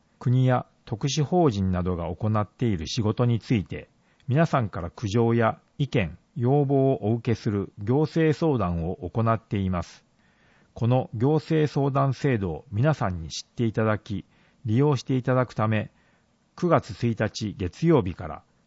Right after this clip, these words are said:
十月三十一日金曜日までを行政相談月間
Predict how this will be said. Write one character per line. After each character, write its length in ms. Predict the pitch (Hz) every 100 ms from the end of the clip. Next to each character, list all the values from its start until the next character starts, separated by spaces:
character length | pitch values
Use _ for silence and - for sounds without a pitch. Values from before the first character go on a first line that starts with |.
| _
十 240 | 113 131 139
月 180 | 139
三 340 | - - 151 113
十 240 | 87 82
一 220 | 95 - 120
日 440 | 113 - 110 95 -
金 260 | 156 160
曜 180 | 160 147
日 100 | 107
ま 160 | 98 92
で 100 | 87
を 160 | 73 _ 135
行 260 | 107 127
政 320 | 147 - 147
相 260 | 135 143 135
談 260 | 131 131 120
月 160 | 135 _
間 280 | - 82